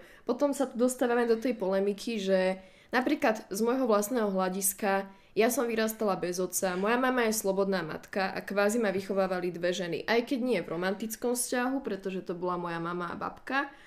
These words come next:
ale jednoducho primárne ma vychovali dve ženy a ten mužský vzor tam bol minimálny, možno aj tým teda, že ja nemám ani detka, ani pradetka, ani otca, ani brata.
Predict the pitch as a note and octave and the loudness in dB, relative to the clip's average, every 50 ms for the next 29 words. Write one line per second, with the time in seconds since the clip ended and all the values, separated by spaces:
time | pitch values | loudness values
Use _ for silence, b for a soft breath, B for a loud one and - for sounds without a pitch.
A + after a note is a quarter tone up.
0 | b b b b b b b b b b b - - - - G3+ G#3 G#3 G#3 G#3+ | b b b b b b b b b b b -20 -8 -2 0 2 4 4 4 4
1 | G#3+ - - - G3 F#3+ F#3+ A#3 A3+ A3+ A#3+ A#3+ - - A3+ A3+ - - G3+ G#3 | 2 2 0 0 -2 0 2 0 0 0 0 0 2 0 0 0 2 2 2 4
2 | A#3+ B3+ B3+ B3+ B3 A#3 A3 G3+ F#3 F3 F#3 F#3 - G#3 F#3+ F#3+ F#3 F3+ F3+ F3 | 4 4 4 4 2 2 2 2 0 -2 -4 -4 -2 0 0 0 0 0 -2 -2
3 | F#3 F3 G3 F#3+ F3+ - E3+ E3 F3+ G3+ A#3 B3+ D4+ b b b b b - - | 0 0 0 0 0 -2 -4 -2 -2 0 0 0 -2 b b b b b -6 -6
4 | D#3 - - - G#3 G#3 G#3 G#3+ A3 A3+ A3 - - A3+ G3+ G3 G3 G3 G3 G3 | -6 -6 -2 0 2 2 4 4 4 2 2 -2 -2 -4 -2 2 2 2 2 2
5 | A3 G3 G3 F#3 F3+ F3 F3+ F#3 G3+ G#3+ G3+ F#3+ F#3 F3+ F3 F3 F3 F3 F3+ F#3 | -2 -2 0 0 0 0 2 2 4 4 4 2 2 0 -2 -4 -6 -6 -6 -6
6 | G3 G#3 F#3+ F3+ F3+ F#3 - F#3+ F3+ F3+ - F#3 F#3+ F3+ F#3 F#3+ G3+ F#3+ F#3 F3+ | -4 -2 -2 -2 -2 -4 -4 -6 -4 -4 -6 -6 -4 -4 -4 -2 -2 -2 -4 -4
7 | F3+ F#3 - - A2 A2 G2+ - - - - A3+ A#3+ C4 C4 A#3 B3+ A#3+ A#3+ - | -6 -8 -8 -8 -10 -10 -10 -12 -12 -4 -2 0 0 0 2 0 0 0 -2 -4
8 | - A#3 G#3+ G#3+ G#3 F#3 - F#3+ G#3 G#3 G3+ G#3 G#3+ G#3 F#3+ F#3 F#3+ F#3 F#3 - | -2 0 2 2 2 0 0 0 0 0 0 0 2 0 2 2 0 -2 -2 -6
9 | - - G3+ F#3 F3+ F3 F#3 F#3+ b b b b - - - F3 F3+ F#3 F#3 F#3 | -8 -4 -2 -2 0 -2 -4 -6 b b b b -18 -10 -6 -4 -2 0 0 0
10 | F3+ F3+ F3+ - - F#3 E3+ F3 E3+ F3+ F#3+ - - D3 F3 G3 G3+ G3 F#3+ F#3+ | -2 -4 -6 -4 -4 -2 -2 -2 -2 -4 -6 -10 -6 -2 0 2 2 2 2 0
11 | F3+ F3+ F3+ - F#3+ F3+ F3+ F3 F#3 | 0 0 0 -2 -2 0 0 -2 -4